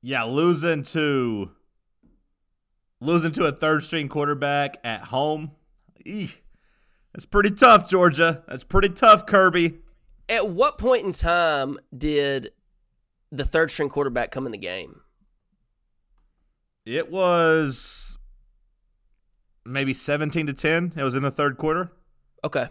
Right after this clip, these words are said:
Speaker 2: so it was early,
Speaker 1: It was
Speaker 2: really.
Speaker 1: seventeen, yeah, it was seventeen to ten. Uh, Fromm threw a pick six at the end of the first half, and then, yeah, I believe it was in the, early in the third quarter.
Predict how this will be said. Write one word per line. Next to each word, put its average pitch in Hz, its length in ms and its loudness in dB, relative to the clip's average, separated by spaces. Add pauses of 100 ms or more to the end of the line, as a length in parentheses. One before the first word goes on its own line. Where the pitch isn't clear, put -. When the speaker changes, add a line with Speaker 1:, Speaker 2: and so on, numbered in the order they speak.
(120)
Speaker 2:
so 185 160 0
it 311 120 2
was 294 220 0
early, 202 380 2
Speaker 1:
It 143 60 -2
was 170 120 0
Speaker 2:
really. - 80 -4
Speaker 1:
seventeen, 185 480 2
yeah, 151 120 2
it - 40 4
was 120 100 -2
seventeen 165 420 0
to 135 80 -6
ten. 139 440 -4 (100)
Uh, 110 420 -4 (520)
Fromm 147 360 -2
threw 143 180 0
a 127 40 -2
pick 139 260 2
six - 540 -6
at 117 180 -10
the 123 140 -6
end 120 100 -4
of 113 40 -8
the 110 80 -10
first 117 300 -4
half, 110 440 -4 (540)
and 107 240 -10
then, 107 140 -6
yeah, 104 140 -2
I - 20 -4
believe 104 240 -4
it 98 80 -6
was 98 120 -8
in 101 100 -8
the, 101 120 -10
early 107 160 -2
in 98 60 -6
the 92 80 -8
third 95 240 -6
quarter. 85 300 -10